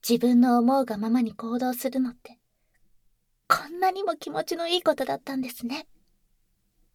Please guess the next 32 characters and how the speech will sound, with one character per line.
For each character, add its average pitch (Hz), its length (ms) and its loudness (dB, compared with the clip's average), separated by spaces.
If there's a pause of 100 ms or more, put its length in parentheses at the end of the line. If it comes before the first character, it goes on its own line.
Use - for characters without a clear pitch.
(260)
僕 269 260 4
の 233 160 8
こ 214 140 -8
れ 226 120 0
か 240 120 -2
ら 247 200 2
を 214 40 -2
復 - 240 0
讐 269 280 4
に 262 160 4
彩 269 260 2
っ 277 40 -6
て 240 160 -4
く - 100 -16
れ 214 120 -8
た 226 200 -12
お 226 40 -10
礼 240 220 -2
に、 240 200 -2 (1040)
こ 247 160 2
の 262 160 6
聖 269 320 2
剣 294 240 0
で 277 140 0
あ 269 100 0
な 339 140 2
た 339 100 4
た 269 140 0
ち 254 160 -2
の 233 100 2
首 247 380 -8
を 247 60 -6